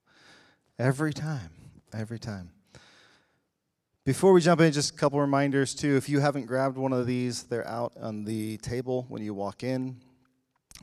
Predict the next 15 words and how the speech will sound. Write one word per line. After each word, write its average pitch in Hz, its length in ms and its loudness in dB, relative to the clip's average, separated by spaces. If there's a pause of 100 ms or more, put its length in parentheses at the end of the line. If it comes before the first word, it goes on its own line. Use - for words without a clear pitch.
Just - 200 -10
a 123 60 0
helpful 123 360 -2
little 120 160 -2
reminder 123 680 -2
of 113 380 -6 (320)
the 113 300 -10
daily 123 320 -2
prayer 135 240 -2
rhythms 131 360 0
that 104 100 -6
we 131 100 -6
have. 139 420 -4 (920)
Um, 98 460 -8
so 107 440 -6